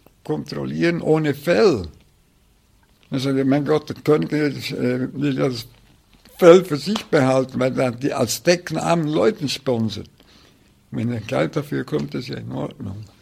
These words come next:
Und dann habe ich die bei meiner Schwiegermutter unter dem Vordach aufgehängt. Die mussten ja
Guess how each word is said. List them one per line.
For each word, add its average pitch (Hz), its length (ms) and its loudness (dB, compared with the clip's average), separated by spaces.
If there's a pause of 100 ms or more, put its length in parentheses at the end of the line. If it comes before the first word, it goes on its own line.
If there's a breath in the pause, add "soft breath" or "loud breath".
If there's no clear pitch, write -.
(880 loud breath)
Und 127 460 -6
dann 147 180 -6
habe 120 120 -6
ich 139 120 -10
die 165 120 -8
bei 131 160 -6
meiner 135 300 -2
Schwiegermutter 151 720 -8 (400 loud breath)
unter 139 220 -8
dem 117 180 -6 (100)
Vordach 160 560 0
aufgehängt. 135 640 -4
Die 139 80 -4
mussten 139 400 -4
ja 131 260 -4